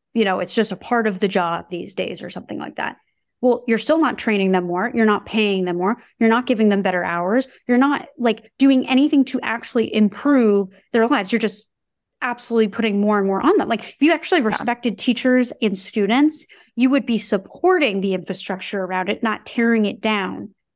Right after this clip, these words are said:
Speaker 2: Yeah.
Speaker 1: Like, it's just, every little bit of it is just bullshit. And I just, this argument of the kids is just
Speaker 2: The
Speaker 1: so
Speaker 2: kids.
Speaker 1: infuriating.
Speaker 2: I can't,
Speaker 1: It's
Speaker 2: I
Speaker 1: like,
Speaker 2: can't get
Speaker 1: I can't
Speaker 2: over
Speaker 1: imagine
Speaker 2: it.
Speaker 1: being also, like, the kid of one of these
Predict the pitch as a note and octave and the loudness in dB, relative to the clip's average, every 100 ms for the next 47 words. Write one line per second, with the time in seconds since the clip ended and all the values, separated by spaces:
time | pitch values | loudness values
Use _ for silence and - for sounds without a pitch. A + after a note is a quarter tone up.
0 | _ _ - G3+ - - D4+ C#4+ - D#4+ | _ _ -4 0 0 -2 0 0 0 -4
1 | - _ _ _ _ _ - C#4 B3 D4 | -4 _ _ _ _ _ -6 -2 0 2
2 | D4+ C4+ - A#3+ A#3 G#3+ G3+ G#3 A3 A3 | 2 0 0 2 2 2 0 0 0 -2
3 | G3 G#3 F#3+ - F#3 F#3 A3 A3+ - A3+ | -2 -6 -8 -4 -4 0 0 0 0 -2
4 | G#3+ G#3 G#3 G3+ - - _ _ _ _ | 0 -2 -2 -6 -8 -12 _ _ _ _
5 | A#3+ A#3+ A3 G#3 - - - G3+ A3 - | -2 0 0 0 -6 -12 -10 0 0 0
6 | A3 G#3 G#3 G3+ F#3+ G3 F#3 - F#3 F#3+ | -2 -2 -2 -2 -2 -4 -6 -4 -4 -4
7 | F#3 - G3+ G#3 F#3 - - _ _ - | -6 -2 -2 -2 -8 -12 -16 _ _ -8
8 | G#3+ G#3 G#3+ G3 G3 G3 G3 G3 G3 G#3 | -2 0 2 0 0 0 0 -2 0 2
9 | A3+ A#3 G3 - F#3+ F3 - A3+ C4+ A3+ | 2 0 -4 -6 -4 -4 -4 0 0 0
10 | F3 E3 D#4+ E4 E4+ E4+ F#4+ F#4 D#4+ C#4 | -4 -4 -2 -2 0 0 2 4 6 4
11 | C4+ A#3+ C4+ A#3 A3+ G#3+ - - A3 C#4 | 2 2 2 2 0 -4 -4 -2 0 0
12 | B3 G3+ A3 A3 G#3+ - G#3+ G3+ G3 F#3+ | 0 0 2 2 2 -2 -4 -2 -4 -6
13 | - | -10